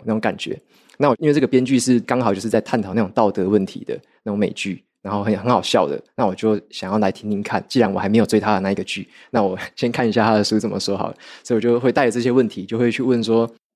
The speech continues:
到底什么叫道德？例如说，对于产品啊，对于企业来说，还有消费者来说，这个关系是什么？我们要怎么去思考这件事情？有没有一个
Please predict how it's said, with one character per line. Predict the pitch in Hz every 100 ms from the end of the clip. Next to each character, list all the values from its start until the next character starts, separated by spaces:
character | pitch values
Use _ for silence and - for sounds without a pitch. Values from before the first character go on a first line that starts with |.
| _
到 | 208 156
底 | 107
什 | 101
么 |
叫 | 98 123
道 | - 117
德？ | 85 95 -
例 | - 127
如 | 110
说， | 117 113
对 | - 139 107
于 |
产 | 101 - 104
品 | 107 101
啊， | 92 90
对 | 104 104
于 |
企 | 95 - 107
业 | 101
来 | 92
说， | 92 101 95 - - _
还 | -
有 | 107
消 | 127 143
费 | 135
者 | 95
来 | 95
说， | - 98
这 | 95
个 | 113
关 | 113 107
系 | - 98
是 | 98
什 | -
么？ | 95 - _
我 | 104
们 | 101
要 | 117
怎 | 104
么 | -
去 | 117
思 | - 107
考 | 104 110 - _
这 | 104
件 | 104
事 | 95 98
情？ | - - _ _ _
有 | 107
没 | 104
有 | 139
一 | 123
个 | - 107